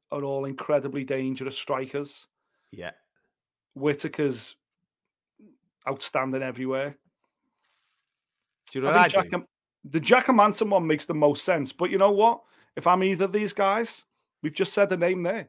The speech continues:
Speaker 1: I would say Usman. I would say, "Listen, Kamaru, you're new to the division as well. You're here. You, you've just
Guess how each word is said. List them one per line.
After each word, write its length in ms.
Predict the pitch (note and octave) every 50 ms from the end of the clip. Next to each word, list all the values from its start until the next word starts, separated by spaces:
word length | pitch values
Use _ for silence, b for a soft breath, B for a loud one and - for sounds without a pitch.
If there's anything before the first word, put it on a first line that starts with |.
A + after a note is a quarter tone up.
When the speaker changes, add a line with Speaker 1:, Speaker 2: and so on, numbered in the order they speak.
| _ _ -
Speaker 1:
I 80 | E3
would 140 | F3 F3+ F3
say 200 | - - F#3+ F#3+
Usman. 360 | F#3 F#3+ F#3+ G#3+ A#3+ G#3 C#3+ _ _ -
I 60 | E3
would 140 | E3 F3 E3+
say, 180 | - - F3+ F3
"Listen, 340 | F#3 G3+ G3 - A3+ E3+ - _ _ _ _ -
Kamaru, 360 | - D#3 D3+ D3 D3+ F3 G3 - _ _ _ _ _ _ _ _ _ _ _ _ _ _ _ _ _ _ _ -
you're 180 | C#3+ F3 G3
new 140 | G3 F#3+ G3 F3+
to 120 | - F#3
the 100 | E3 F3
division 400 | C#3+ D#3+ C#3+ D3+ D#3+ D3+ E3+ E3+
as 140 | D#3+ C#3+ C#3
well. 320 | C3+ C3+ E3 A#3 - _ _ -
You're 260 | - D3+ D#3+ G3 G3+
here. 380 | D3+ F3 F3 E3 E3+ G#3 A#3+ - _ _ _ _ _ _ _ _ _ -
You, 220 | D3 E3 E3+ E3+
you've 320 | E3+ F3 F3 D#3+ D3+ -
just 260 | - E3 D3+ - -